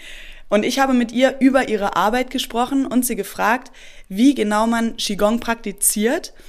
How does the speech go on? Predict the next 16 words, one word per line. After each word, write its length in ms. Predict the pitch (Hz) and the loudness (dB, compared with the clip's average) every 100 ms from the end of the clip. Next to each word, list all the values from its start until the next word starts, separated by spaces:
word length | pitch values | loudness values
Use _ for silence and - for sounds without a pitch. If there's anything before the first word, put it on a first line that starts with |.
| - - - | -20 -18 -6
was 200 | 185 - | -2 0
der 220 | 190 - | 0 4
Unterschied 540 | 262 302 226 240 226 | 4 4 0 -2 -2
zu 240 | - 202 - | -2 -2 0
anderen 460 | 233 277 190 180 | 4 4 4 -4
Meditationsformen 1040 | 175 180 185 185 - 180 190 - 185 190 190 | -6 -8 -8 -6 -4 -6 -10 -10 -6 -6 -4
ist 380 | 214 277 - - | -2 -2 -4 -4
und 360 | 226 277 302 - | 2 2 0 -6
wie 200 | 190 202 | -8 -6
Qigong 560 | - 202 185 202 262 | -4 -4 -2 0 0
sich 200 | 202 208 | -2 -4
auf 220 | - 180 - | -8 -10 -8
Körper 580 | 208 214 247 254 254 | -2 0 0 -2 -2
und 220 | - 202 - | -4 -6 -2
Geist 460 | 185 196 - - | 0 0 -2 -2
auswirkt. 720 | 175 175 - 143 135 - - | -2 -2 -6 -10 -10 -12 -20